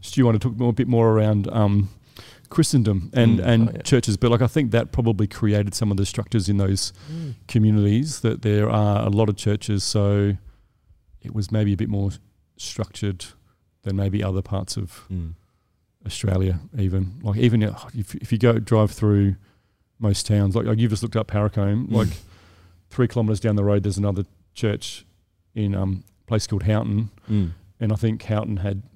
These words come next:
Speaker 1: two churches, um, a Methodist and a Presbyterian at the time. So
Speaker 2: Mm.
Speaker 1: there was probably just that, yeah, churches. And look, I think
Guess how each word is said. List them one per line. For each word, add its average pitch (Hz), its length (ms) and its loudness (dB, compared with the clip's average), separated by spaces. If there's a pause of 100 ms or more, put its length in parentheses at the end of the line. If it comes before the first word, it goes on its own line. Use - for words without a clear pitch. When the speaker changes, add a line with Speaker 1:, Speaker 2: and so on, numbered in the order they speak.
Speaker 1:
two 113 180 0
churches, 101 680 -4 (560)
um, 101 460 0 (840)
a 110 60 -4
Methodist 104 460 -2
and 101 100 -2
a - 20 -8
Presbyterian 104 560 -2
at 107 60 -2
the - 60 -10
time. 104 360 0
So 104 440 2
Speaker 2:
Mm. 92 420 0 (760)
Speaker 1:
there 117 200 0
was 110 160 0
probably 107 480 -4
just 101 200 -8
that, - 160 -12 (500)
yeah, - 180 -20 (800)
churches. 131 340 -2
And 135 120 2
look, 139 100 -2
I 151 80 -4
think 190 200 -4